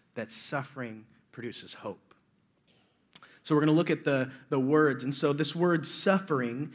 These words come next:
in the Greek is this idea of, like, being crushed. So when we talk about suffering, this is not,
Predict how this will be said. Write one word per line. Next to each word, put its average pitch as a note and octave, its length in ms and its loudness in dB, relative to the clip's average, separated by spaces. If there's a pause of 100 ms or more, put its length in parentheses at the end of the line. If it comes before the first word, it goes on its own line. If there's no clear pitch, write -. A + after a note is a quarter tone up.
(140)
in D3+ 100 0
the C3 80 -2
Greek C#3+ 760 -4 (380)
is C#3 260 -2
this C#3+ 300 -4
idea C3+ 840 -2 (720)
of, C3 240 -4
like, A#2+ 280 -8
being C3+ 260 -2
crushed. - 840 -8 (880)
So G3 120 2
when G3+ 60 4
we G#3 80 4
talk A3+ 180 2
about G3+ 160 0
suffering, D#3+ 380 -2
this F3 200 -6
is D#3 100 -4
not, D#3 300 2